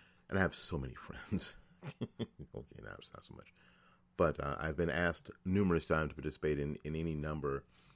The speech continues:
of affiliate ma-, marketing programs. But every single one of them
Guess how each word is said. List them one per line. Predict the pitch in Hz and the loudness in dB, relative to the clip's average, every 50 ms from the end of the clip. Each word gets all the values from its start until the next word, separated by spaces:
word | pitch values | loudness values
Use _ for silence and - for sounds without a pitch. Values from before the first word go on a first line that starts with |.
| - - - | -16 -4 0
of | 82 | 0
affiliate | 82 - - 90 87 80 76 76 | 0 2 2 2 2 4 4 4
ma-, | 76 76 76 - - | 2 0 0 0 0
marketing | 78 80 78 - 80 76 73 65 | 0 0 2 2 2 0 0 0
programs. | - 69 69 65 71 69 67 67 65 - - - - - - _ - _ - - - - - - - _ _ _ _ _ - - - - | 0 0 0 2 0 -2 -2 -4 -6 -10 -14 -20 -20 -20 -20 _ -20 _ -20 -20 -20 -20 -20 -20 -20 _ _ _ _ _ -20 -20 -18 -6
But | - - 98 - - | -2 -2 -2 2 6
every | 98 104 92 95 101 92 | 6 6 8 8 4 4
single | - - 92 87 82 78 | 4 2 0 2 2 2
one | 80 80 78 | 2 2 2
of | 73 69 | 0 0
them | 69 71 69 67 | 0 -2 -2 -4